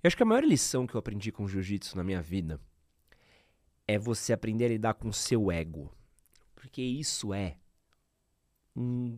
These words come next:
dos elementos principais. Antes de saber lutar, antes de ser forte, antes de ser brabo, é importante você ter um controle de ego. E o que isso quer dizer? É você saber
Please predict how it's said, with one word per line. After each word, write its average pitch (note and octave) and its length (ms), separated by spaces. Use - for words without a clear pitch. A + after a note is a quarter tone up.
dos A#2+ 140
elementos B2 560
principais. - 1000
Antes D#4 300
de D#3 140
saber A#2 260
lutar, G#2 400
antes D3 200
de A2 60
ser F2+ 180
forte, A2 460
antes D3 220
de B2+ 100
ser G#2 200
brabo, G#2+ 440
é B2+ 80
importante C#3 440
você C3 520
ter - 80
um E3+ 100
controle D#3+ 540
de C#3 180
ego. G2+ 300
E G3 40
o G#3 60
que - 100
isso D3 120
quer A#2+ 120
dizer? E2 320
É - 60
você A3 200
saber B2 540